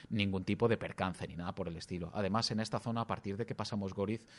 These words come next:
eh, recuerdo que tú andabas un poquito también, "Bueno, esta zona es la que tú no conoces, ¿no?". Yo digo, "Sí, sí, sí, esto es lo que no conozco, venga, vale".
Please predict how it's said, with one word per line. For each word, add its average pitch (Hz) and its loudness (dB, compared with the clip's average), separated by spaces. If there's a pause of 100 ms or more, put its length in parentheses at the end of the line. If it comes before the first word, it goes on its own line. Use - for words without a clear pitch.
(320)
eh, 110 8
recuerdo 110 6
que 120 4
tú 120 8
andabas 117 6
un 120 6
poquito 110 2
también, 104 2
"Bueno, 127 4
esta 107 0
zona 147 0
es 143 0
la 131 6
que 139 2
tú 131 0
no 120 2
conoces, 101 2
¿no?". 120 0
Yo 101 -2
digo, 90 -6
"Sí, 123 -4
sí, 123 -2
sí, 117 -4
esto - -4
es 120 2
lo 117 4
que 110 0
no 104 0
conozco, - -6
venga, 92 -4
vale". 92 -6